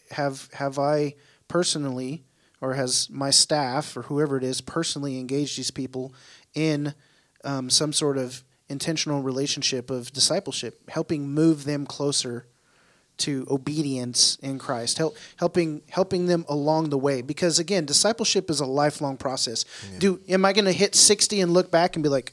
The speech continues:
Speaker 1: "I'm a disci-, you know, I made it, I made disciples, I am a disciple, I'm good, Jesus, you know, uh,
Speaker 2: Right.
Speaker 1: well done, good and faithful servant"? Well, again, to continually be a learner, that's a lifelong process.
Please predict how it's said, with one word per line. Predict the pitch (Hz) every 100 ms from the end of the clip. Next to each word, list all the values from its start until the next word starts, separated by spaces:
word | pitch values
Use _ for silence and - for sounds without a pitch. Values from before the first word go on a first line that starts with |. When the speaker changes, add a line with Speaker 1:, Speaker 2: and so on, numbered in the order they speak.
| -
Speaker 1:
"I'm | 123
a |
disci-, | 156 170 190 156
you | 147
know, | 160 151 - - -
I | 147
made | 175 202 185
it, | 180 -
I | 131
made | 147 185 190
disciples, | 190 196 190 196 160
I | 147
am | 185
a |
disciple, | 175 175 180 175 180 160
I'm | 143
good, | 170 190 156 151
Jesus, | 160 180 156 160 -
you | 151
know, | 151 147
uh, | 147
Speaker 2:
Right. | 147 160 - -
Speaker 1:
well | 151 160
done, | 160 156
good | 147 151
and | 143
faithful | 151 127
servant"? | - 185 180 147
Well, | 147 156 151 - - - _ _ _
again, | 160 196 196
to | 165
continually | 151 156 196 185 175 156
be | 147
a | 143
learner, | 127 175 190 147
that's | 143 -
a |
lifelong | 127 131 - 117 113
process. | - 220 127 113